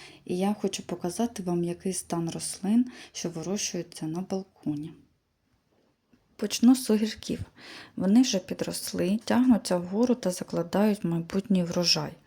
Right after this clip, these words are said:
Вусики я поки не прибираю. Мені здається, що з ними рослині все ж таки легше зачепитися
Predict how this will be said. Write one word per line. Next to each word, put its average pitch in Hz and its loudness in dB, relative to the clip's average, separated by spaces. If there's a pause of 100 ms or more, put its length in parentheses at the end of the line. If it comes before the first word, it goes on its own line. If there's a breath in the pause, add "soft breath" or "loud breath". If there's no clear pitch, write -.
(320 loud breath)
Вусики 196 -2
я 180 4
поки - -8
не 165 -2
прибираю. 180 4 (400 loud breath)
Мені 180 0
здається, 185 0
що 185 0
з - -12
ними 170 -2
рослині 190 0 (260 loud breath)
все - 0
ж - -2
таки 196 -2
легше 190 2
зачепитися - -2